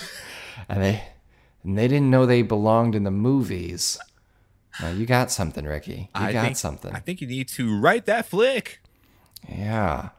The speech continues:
Speaker 1: It's like Dances with Action Stars.
Speaker 2: <laughs> I like it.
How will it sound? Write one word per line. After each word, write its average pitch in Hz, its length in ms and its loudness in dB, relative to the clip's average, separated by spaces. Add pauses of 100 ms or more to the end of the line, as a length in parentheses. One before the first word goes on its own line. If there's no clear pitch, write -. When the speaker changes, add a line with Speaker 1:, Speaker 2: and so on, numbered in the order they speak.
(260)
Speaker 1:
It's - 100 -20
like 98 240 -8
Dances 131 580 2
with 123 160 0
Action 113 480 2
Stars. 73 720 -2 (680)
Speaker 2:
<laughs> - 1700 -20
I 82 80 -10
like 113 300 -2
it. 110 200 -4